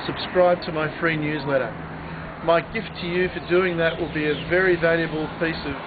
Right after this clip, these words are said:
assistance for free that'll help you along your way with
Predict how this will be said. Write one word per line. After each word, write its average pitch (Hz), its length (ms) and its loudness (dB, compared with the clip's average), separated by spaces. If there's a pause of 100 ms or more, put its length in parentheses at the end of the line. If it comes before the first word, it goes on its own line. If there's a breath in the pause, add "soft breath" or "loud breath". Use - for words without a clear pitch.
(140)
assistance 226 520 -8 (760)
for 208 160 -2
free 202 240 2 (1040)
that'll 175 200 6
help 175 280 2
you 170 140 4
along 170 240 4
your 170 260 4
way 156 360 2 (140)
with 147 100 -6